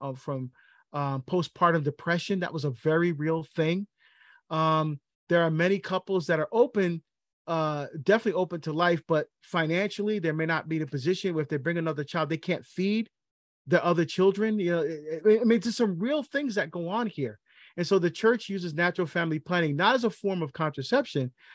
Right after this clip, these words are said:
but as a way of spacing children, um,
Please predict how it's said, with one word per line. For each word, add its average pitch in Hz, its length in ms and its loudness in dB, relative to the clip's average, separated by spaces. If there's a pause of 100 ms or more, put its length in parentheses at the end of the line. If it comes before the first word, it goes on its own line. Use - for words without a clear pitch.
(140)
but 170 100 4
as 151 100 0
a 160 40 2
way 180 240 6
of 156 160 -6
spacing 170 840 -2 (360)
children, 135 540 -2 (420)
um, 151 380 2